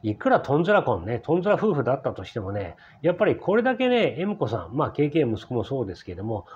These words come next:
どうしてもやっぱりアメリカにいたいっていうのが強いわけですよね。というようなことは、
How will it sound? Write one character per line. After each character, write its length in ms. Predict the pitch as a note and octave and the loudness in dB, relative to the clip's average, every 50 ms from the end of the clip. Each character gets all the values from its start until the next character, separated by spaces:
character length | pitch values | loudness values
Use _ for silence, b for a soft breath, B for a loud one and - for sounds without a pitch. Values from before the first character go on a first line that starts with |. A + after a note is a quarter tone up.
| B B B - | B B B -4
ど 380 | A2+ F#3+ G#3+ A#3+ B3 B3+ B3+ | 2 4 6 6 6 6 4
う 80 | B3+ A#3 | 4 2
し 60 | - | 0
て 80 | - B3 | 0 2
も 140 | A#3 G#3 F3 | 2 4 4
や 100 | C#3 A#2 | 2 2
っ 40 | |
ぱ 120 | - A#2+ A#2+ | 0 0 0
り 120 | A2+ G#2+ | 0 0
ア 100 | - B2+ | -2 -2
メ 100 | D#3 F#3 | -2 0
リ 100 | G3 F3+ | -2 0
カ 100 | - F#3 | 0 2
に 140 | F3 D#3+ D3+ | 2 2 0
い 60 | C#3+ | 0
た 120 | - E3+ F#3+ | -2 -2 -4
い 60 | F#3+ | -4
っ 40 | E3+ | -4
て 180 | - - B2+ | -6 -6 -6
い 40 | A2+ | -6
う 20 | |
の 60 | G#2 F#2 | -6 -6
が 140 | - - | -10 -12
強 260 | - - - G3+ A3+ B3 | -10 -4 0 2 2 4
い 40 | |
わ 140 | A3+ D#3 G#2+ | 4 2 0
け 100 | - - | -2 -6
で 100 | - - | -12 -14
す 80 | - - | -14 -12
よ 100 | B2 G#2+ | -8 -4
ね。 280 | C3 D3+ D#3+ D3+ D#3 B B B B B B B B | 0 2 2 0 0 B B B B B B B B
と 120 | - G#3+ A#3+ | -2 0 2
い 180 | A#3 A#3+ A#3+ | 2 2 2
う 40 | B3 | 2
よ 100 | B3 A#3+ | 2 2
う 20 | F#3+ | 2
な 60 | C3 | 0
こ 140 | - - A#2+ | 0 -2 -2
と 140 | B2 A2+ | 0 2
は、 340 | G#2 G#2 A#2+ A#2+ A2 - - | 4 4 4 4 4 2 -2